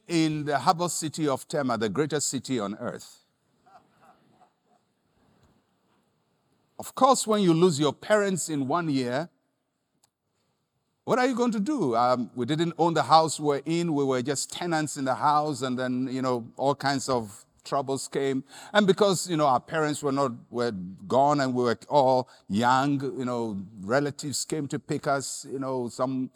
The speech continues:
we, we all, all of us children were scattered to relatives. And I was scattered to an aunt to go and live with my aunt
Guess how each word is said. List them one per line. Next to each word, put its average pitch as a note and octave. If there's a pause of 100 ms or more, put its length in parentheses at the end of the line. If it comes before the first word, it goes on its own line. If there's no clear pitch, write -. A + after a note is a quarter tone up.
(240)
we, B2
we A#2
all, B2+
all C3+
of A#2+
us C3
children C#3
were A#2
scattered D3+ (1200)
to C3
relatives. C#3+ (540)
And C3+
I D#3
was D#3+
scattered D#3+ (920)
to C3+ (140)
an C#3
aunt F#3 (140)
to D3+
go D#3
and C#3
live D3
with C3
my B2+
aunt E3